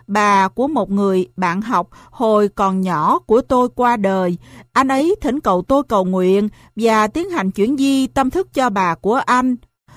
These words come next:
Tôi nghĩ bà của anh ấy đã mất được năm sáu ngày. Vì vậy, pháp chuyển di tâm thức không mấy hiệu quả. Tuy vậy, tôi vẫn không thể từ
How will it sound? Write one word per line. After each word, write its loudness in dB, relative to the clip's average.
Tôi 2
nghĩ 0
bà 0
của 0
anh 0
ấy 0
đã 0
mất -2
được -2
năm -2
sáu -2
ngày. -2
Vì 0
vậy, 0
pháp -2
chuyển 0
di 2
tâm -2
thức -2
không 0
mấy 2
hiệu -2
quả. 0
Tuy 0
vậy, 0
tôi 4
vẫn -2
không 0
thể -4
từ 0